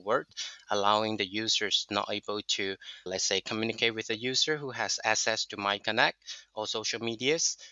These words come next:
but actually anyone in the world. So you can simply directly make an international call or send an S M S to him or her.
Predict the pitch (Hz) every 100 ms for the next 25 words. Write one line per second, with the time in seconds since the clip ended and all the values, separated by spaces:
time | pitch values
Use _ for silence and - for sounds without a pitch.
0 | _ - 110 - - 117 - - 147 156
1 | 156 123 127 127 123 127 110 98 92 98
2 | 90 - - - - - - 101 110 117
3 | 101 - 135 135 110 104 107 - 104 95
4 | 101 - 95 92 98 - 107 92 95 107
5 | 104 113 110 117 - 147 - 113 110 131
6 | - - _ 107 104 - 110 113 - 98
7 | 98 - 98 98 98 - 104 110 123 120
8 | - 113 123